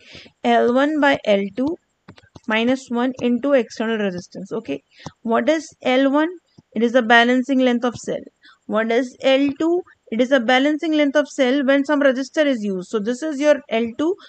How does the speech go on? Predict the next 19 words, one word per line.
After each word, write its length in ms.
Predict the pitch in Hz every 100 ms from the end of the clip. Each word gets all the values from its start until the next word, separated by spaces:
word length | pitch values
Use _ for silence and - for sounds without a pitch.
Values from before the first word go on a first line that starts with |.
| _ _
and 180 | 220 233
when 160 | 262
some 180 | 262 285
resistor 460 | 254 226 254 - 285
is 160 | 269
used, 220 | 247 285
resistor 440 | 269 233 240 - 277
is 160 | 262
here. 220 | 202 220 254
You 140 | 240
can 160 | 214 214
substitute 420 | 240 277 269 247
the 120 | 269
value 300 | 247 240 277
and 120 | 269
directly 500 | 214 202 214 262 466 - _ _
it 160 | - 220
is 100 | 220
a 120 | 277